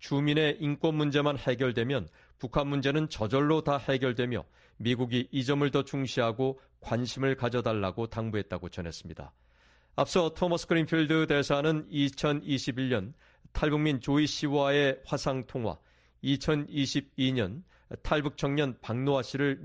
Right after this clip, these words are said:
뉴욕으로 초청해 면담했습니다. 또한 지난해엔 유엔 안보리가 개최한 북한 인권 비공식 회의에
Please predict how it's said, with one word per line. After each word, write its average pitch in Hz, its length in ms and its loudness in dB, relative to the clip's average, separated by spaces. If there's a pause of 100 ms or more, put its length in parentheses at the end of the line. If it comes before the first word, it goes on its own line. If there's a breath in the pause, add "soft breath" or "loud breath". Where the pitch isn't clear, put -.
뉴욕으로 135 380 0
초청해 117 380 -4
면담했습니다. 98 760 -6 (640 soft breath)
또한 135 220 0
지난해엔 143 640 2 (260 soft breath)
유엔 151 260 2
안보리가 147 380 2
개최한 127 420 0
북한 - 280 -2
인권 147 220 0
비공식 139 520 -2
회의에 127 340 2